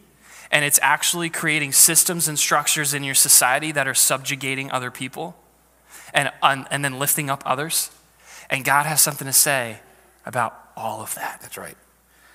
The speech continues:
Speaker 1: All
Speaker 2: And
Speaker 1: of
Speaker 2: so
Speaker 1: that.
Speaker 2: Paul is clarifying here the time of ignorance is done.
Speaker 1: Yep.
Speaker 2: The time of ignorance is done so that all people everywhere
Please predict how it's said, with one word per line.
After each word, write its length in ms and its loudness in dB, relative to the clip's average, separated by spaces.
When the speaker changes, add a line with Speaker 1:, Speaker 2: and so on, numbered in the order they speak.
Speaker 1:
All 140 -4
Speaker 2:
And 80 -4
Speaker 1:
of 40 -2
Speaker 2:
so 140 4
Speaker 1:
that. 120 -6
Speaker 2:
Paul 280 2
is 120 0
clarifying 640 -4
here 220 -10
the 140 -14
time 400 -6
of 160 -10
ignorance 480 -10
is 180 -6
done. 260 -10
Speaker 1:
Yep. 160 -10
Speaker 2:
The 100 -14
time 240 -4
of 100 -8
ignorance 360 -2
is 80 -4
done 180 -2
so 160 0
that 320 -4
all 320 -6
people 560 -10
everywhere 840 -8